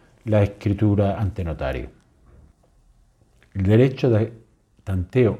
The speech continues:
o retracto, si se hace con anterioridad a la venta o con posterioridad al retracto, es preferente sobre cualquier otro derecho similar, excepto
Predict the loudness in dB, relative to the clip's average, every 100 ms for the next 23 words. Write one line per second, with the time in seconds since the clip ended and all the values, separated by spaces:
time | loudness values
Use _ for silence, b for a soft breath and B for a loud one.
0 | -8 -8 -6 0 0 0 -2 -8 -6 -8
1 | -8 -6 -8 -6 -6 -6 -6 -6 -2 0
2 | 0 0 0 0 -4 -8 b b b -6
3 | 0 0 0 -2 0 0 4 2 0 -6
4 | -10 -6 -2 -4 -2 -4 -4 b b b
5 | b b b b b b _ _ _ _
6 | _ _ -2 -2 2 2 2 4 4 2
7 | 0 -4 -4 -6 -10 0 2 2 0 0
8 | 0 0 0 2 2 0 0 0 -2 -4
9 | -6 -4 -4 -2 -4 -4 -12 _ _ _
10 | _ -6 -6 0 2 2 0 -4 -4